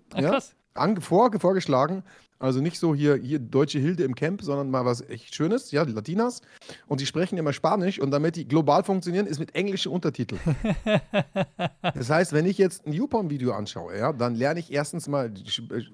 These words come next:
Speaker 2: Late-, lateinamerikanische, spanische Sexualpraktiken,
Speaker 1: Mhm,
Speaker 2: ja.
Speaker 1: natürlich, mhm.
Speaker 2: Die sind anders, anders. Ich kenn auch noch, ich kenn auch die Darstellerin noch gar nicht, ja. Sonst kenn, sagt man, kenn ich schon, kenn ich schon, kenn ich schon, ja.
Speaker 1: <laughs>
Speaker 2: Also no-,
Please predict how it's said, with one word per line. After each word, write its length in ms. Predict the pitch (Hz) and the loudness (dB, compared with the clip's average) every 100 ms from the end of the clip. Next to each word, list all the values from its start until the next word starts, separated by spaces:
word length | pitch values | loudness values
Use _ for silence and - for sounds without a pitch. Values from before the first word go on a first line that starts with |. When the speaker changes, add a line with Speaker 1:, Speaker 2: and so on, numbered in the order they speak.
| - | -2
Speaker 2:
Late-, 360 | 117 117 135 | -2 0 0
lateinamerikanische, 840 | 113 123 143 165 160 156 156 156 151 | 0 0 2 2 2 2 0 -2 -4
spanische 600 | - - 143 151 151 - | -6 0 0 2 -4 -4
Sexualpraktiken, 840 | 143 - 127 139 175 - 185 220 147 131 | -6 0 0 2 0 0 -4 -2 -2 0
Speaker 1:
Mhm, 20 | |
Speaker 2:
ja. 40 | 135 | 2
Speaker 1:
natürlich, 400 | 139 147 180 - | 2 2 -2 -6
mhm. 160 | 135 | -4
Speaker 2:
Die 100 | 127 | -2
sind 240 | 101 113 - | -2 -2 0
anders, 800 | 120 127 131 165 294 - - _ _ - | 2 2 4 6 6 2 -14 _ _ -4
anders. 540 | 113 120 151 247 - - - | -2 2 2 0 -4 -20 -14
Ich 120 | - 127 | -8 0
kenn 160 | 196 | 2
auch 100 | 196 | 2
noch, 220 | 175 165 151 - _ | 2 0 -2 -16 _
ich 60 | - | -2
kenn 160 | 185 196 | 2 2
auch 80 | |
die 120 | - 131 | 2 2
Darstellerin 560 | 185 240 147 113 107 | 2 4 4 4 2
noch 160 | 101 92 | -2 -4
gar 160 | 98 | -6
nicht, 240 | 90 87 - | -6 -10 -14
ja. 220 | - 120 175 | -6 -6 -4
Sonst 240 | 117 123 | -4 -4
kenn, 160 | - 131 | -4 -4
sagt 140 | 120 | -2
man, 100 | 117 | -4
kenn 140 | 101 113 | -4 -4
ich 100 | 123 | -4
schon, 120 | 120 | -4
kenn 120 | 117 | -4
ich 80 | 120 | -6
schon, 120 | 107 | -6
kenn 140 | 120 | -4
ich 120 | 143 - | -4 -4
schon, 140 | 185 - - - | -6 -2 -4 -2
ja. 140 | - 262 | -6 -6
Speaker 1:
<laughs> 40 | - - _ _ _ _ | -16 -20 _ _ _ _
Speaker 2:
Also 240 | - 135 135 | 0 0 2
no-, 200 | 139 | 2